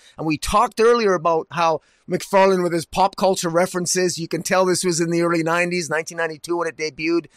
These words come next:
two thousand twenty-two, it's a thirtieth anniversary. It's gonna be interesting to see how the writing does evolve through the different writers. We've already seen a handful of different writers, from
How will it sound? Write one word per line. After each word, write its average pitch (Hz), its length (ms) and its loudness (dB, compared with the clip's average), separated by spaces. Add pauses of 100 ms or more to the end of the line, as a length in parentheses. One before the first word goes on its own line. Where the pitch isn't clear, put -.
(240)
two 180 160 -2
thousand 165 360 0
twenty-two, 170 500 -2
it's 160 100 -6
a 143 60 -8
thirtieth 165 360 -2
anniversary. 160 640 -2 (540)
It's - 160 -8
gonna 233 180 2
be 214 120 2
interesting 214 320 0
to 175 80 -2
see 180 400 -2 (160)
how 185 220 0
the 185 120 0
writing 170 460 0
does 170 240 0
evolve 156 400 0
through 190 240 -2
the 180 80 0
different 165 320 -4
writers. 156 400 0
We've 143 160 -4
already 170 240 4
seen 170 320 -2
a 127 180 -4
handful 156 400 0
of 147 60 -2
different 151 240 -4
writers, 147 260 -2
from 127 140 -14